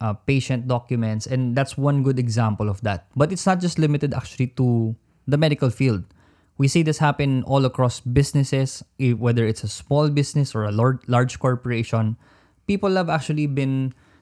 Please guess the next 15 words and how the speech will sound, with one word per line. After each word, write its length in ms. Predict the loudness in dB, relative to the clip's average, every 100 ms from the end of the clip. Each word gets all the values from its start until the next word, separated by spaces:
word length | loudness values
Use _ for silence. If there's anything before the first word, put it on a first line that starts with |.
| -4
uh, 180 | -2 2
outsourcing 960 | 0 0 0 0 0 -2 0 0 -4 -8 _ _
anything 400 | 0 0 2 0
that 100 | 0
has 180 | 0 0
to 80 | -2
do 160 | -2 0
with 540 | 0 0 -2 -6 -16 -20 _ _ 0
handling 520 | 2 2 2 2 2
data, 580 | 2 0 2 2 2 -2 _ _ _ _ _ _ _ -4
managing 640 | 0 0 0 -2 -2 -2
social 300 | -4 -4 -2
media 320 | -2 -2 -4
accounts, 800 | -4 -4 -2 0 -2 -4 -10 -12 -14
uh, 100 | -14